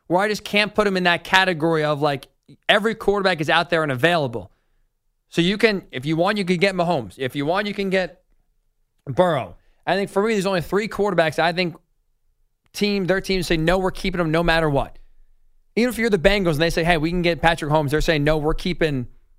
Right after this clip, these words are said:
Joe Burrow." Eagles, you can get Mahomes or Burrow. I think they're still saying, "We'll keep Ertz." I think that's the right move. There's only really three teams in the N F L right now that if they had the ability to trade in their quarterback for someone else,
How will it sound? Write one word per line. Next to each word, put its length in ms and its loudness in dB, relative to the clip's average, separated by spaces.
Joe 180 2
Burrow." 380 -2
Eagles, 560 0
you 120 2
can 80 0
get 120 2
Mahomes 420 0
or 120 2
Burrow. 280 2
I 80 0
think 140 -2
they're 140 2
still 160 -2
saying, 300 0
"We'll 160 0
keep 260 -4
Ertz." 220 0
I 40 -4
think 140 0
that's 180 0
the 80 0
right 160 2
move. 300 -6
There's 140 2
only 160 2
really 220 0
three 360 -2
teams 460 -4
in 80 -2
the 80 0
N 80 0
F 120 -4
L 80 2
right 140 0
now 200 2
that 100 0
if 100 -4
they 120 0
had 120 0
the 80 2
ability 480 0
to 140 -4
trade 320 -2
in 80 -2
their 120 0
quarterback 440 -2
for 80 -4
someone 300 0
else, 300 -4